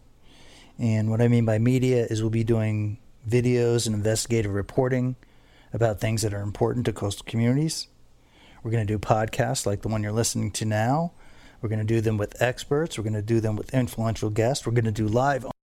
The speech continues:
or, uh, live online shows, which we do every Tuesday night, both on Instagram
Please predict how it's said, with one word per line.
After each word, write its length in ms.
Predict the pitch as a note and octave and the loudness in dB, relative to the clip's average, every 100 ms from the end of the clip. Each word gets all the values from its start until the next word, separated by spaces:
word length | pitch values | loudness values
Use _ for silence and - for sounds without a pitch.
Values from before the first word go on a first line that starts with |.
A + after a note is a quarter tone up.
| - - - - - | -18 -14 -12 -14 -6
or, 200 | A2 G#2 | -2 2
uh, 220 | G#2 G2 - | 2 0 0
live 220 | A#2+ A#2+ | 0 0
online 440 | A#2 B2+ B2 A#2 | 0 0 0 0
shows, 600 | A2 - A2+ C#3 E3 - - | 0 2 2 2 0 -6 -10
which 160 | - G2+ | -6 -2
we 80 | A#2 | 0
do 180 | A2 A2 | 2 2
every 200 | B2+ D#3 | 2 0
Tuesday 460 | - C3 A2 G#2+ | 0 0 0 -2
night, 400 | G2+ G2+ C3 - | -2 -2 -4 -4
both 240 | - A#2 A2+ | -2 0 0
on 140 | G#2+ | -2
Instagram 680 | C#3 C#3+ - A2+ A2+ G#2+ | -2 -2 -2 -2 -2 -2